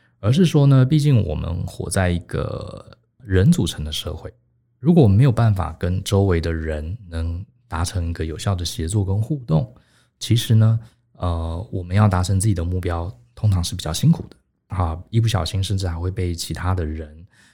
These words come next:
呃，给限制、给阻挡。可是如果你懂得发挥你的实用智慧啊，也就是发挥你的P Q的话，其实你更容易透过大家的帮助啊，而且在这个，呃，获得大家的帮助，而且甚至可能在一个很热闹、很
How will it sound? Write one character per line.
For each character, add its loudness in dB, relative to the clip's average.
呃， -6
给 -6
限 6
制、 0
给 -8
阻 -10
挡。 -6
可 -2
是 6
如 6
果 0
你 -4
懂 -8
得 -6
发 0
挥 0
你 -2
的 -16
实 -6
用 0
智 -4
慧 -6
啊， -8
也 -6
就 -6
是 -4
发 -2
挥 -4
你 -6
的 -14
P -6
Q -2
的 -2
话， -6
其 -4
实 4
你 6
更 6
容 6
易 -2
透 -4
过 -6
大 0
家 4
的 -2
帮 4
助 -2
啊， -4
而 2
且 2
在 2
这 -4
个， -4
呃， -6
获 6
得 6
大 2
家 8
的 6
帮 4
助， 4
而 2
且 0
甚 0
至 2
可 -2
能 -2
在 0
一 0
个 -2
很 -6
热 6
闹、 6
很 -10